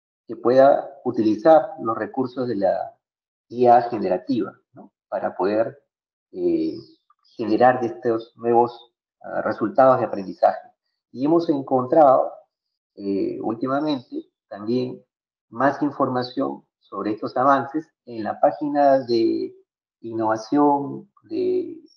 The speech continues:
inteligencia artificial de la U P C,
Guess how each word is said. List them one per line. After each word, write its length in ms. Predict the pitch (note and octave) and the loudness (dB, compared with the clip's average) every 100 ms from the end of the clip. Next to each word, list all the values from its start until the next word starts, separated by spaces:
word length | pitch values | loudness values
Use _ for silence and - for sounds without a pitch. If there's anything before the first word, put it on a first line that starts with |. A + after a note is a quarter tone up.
| _ | _
inteligencia 460 | A2 G#2 - - D3 | -14 -8 -6 -4 -4
artificial 640 | - A#2+ A#2+ - - A2 - _ _ _ _ - | -6 -14 -8 2 2 2 -12 _ _ _ _ -8
de 100 | G2+ | -2
la 100 | A2 | 0
U 100 | C3+ | 0
P 120 | D3 | -2
C, 340 | - D#3 F3+ | 0 -2 -2